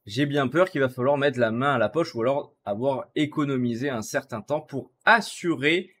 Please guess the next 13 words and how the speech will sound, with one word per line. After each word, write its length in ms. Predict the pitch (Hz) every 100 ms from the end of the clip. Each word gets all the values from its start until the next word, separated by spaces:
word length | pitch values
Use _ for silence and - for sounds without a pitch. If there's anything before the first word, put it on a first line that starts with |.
| _
le 160 | 117 120
fait 320 | 123 165 127
d'obtenir 800 | 143 175 - 131 120 127 170 143 - _ _ _
un 140 | 156 165
personnage, 880 | 156 143 131 120 120 120 110 98 -
euh, 440 | 92 90 87 80 - -
S 220 | 131 127
S 160 | 107 131
R, 220 | 139 123
du 120 | 101
moins 360 | 101 113 135 - -
son 280 | - 139
arme. 140 | 117